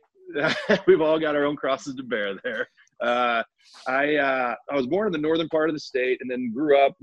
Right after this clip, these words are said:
uh, most of my, uh, formative years in Columbus, Indiana. And my mom actually is just wrapping up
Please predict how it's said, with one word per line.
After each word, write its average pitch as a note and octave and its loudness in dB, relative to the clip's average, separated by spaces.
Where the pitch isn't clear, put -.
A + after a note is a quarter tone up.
uh, A#2+ 2
most C3 0
of B2+ -2
my, G#2+ 0
uh, G#2 -2
formative A#2+ -4
years A2 -2
in G#2 -8
Columbus, B2 2
Indiana. F#2+ -2
And A2+ 4
my A2 4
mom B2 4
actually A#2 2
is G2+ 0
just A2+ 0
wrapping A#2+ 2
up G#2+ 0